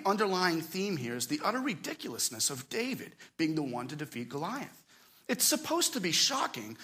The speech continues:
because it's not about David, but about God. We're given a lot of space about how big and bad Goliath is,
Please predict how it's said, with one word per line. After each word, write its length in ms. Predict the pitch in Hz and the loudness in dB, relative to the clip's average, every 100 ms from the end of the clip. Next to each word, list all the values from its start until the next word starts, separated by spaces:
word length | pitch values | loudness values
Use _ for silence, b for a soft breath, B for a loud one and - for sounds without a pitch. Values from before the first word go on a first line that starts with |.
| B | B
because 300 | - 196 196 | -2 2 4
it's 180 | 208 - | 4 4
not 240 | 185 220 285 | 6 6 6
about 300 | 190 127 131 | 4 2 0
David, 280 | 120 165 | 0 0
but 140 | 135 127 | 0 0
about 280 | 127 131 208 | 0 0 -2
God. 360 | 240 277 - - B B B B | -4 -4 -8 -16 B B B B
We're 120 | - | 0
given 260 | 226 311 330 | 2 4 4
a 60 | 269 | 2
lot 260 | 220 262 | 0 0
of 60 | 277 | 0
space 400 | - 226 226 175 | 0 0 0 2
about 180 | 156 156 | 0 0
how 200 | 185 180 | -2 -2
big 380 | - 180 180 | -2 -2 0
and 140 | 151 127 | -2 0
bad 300 | 123 127 127 | 2 2 0
Goliath 420 | 120 127 127 117 | 2 4 2 -2
is, 240 | 113 127 | -2 -4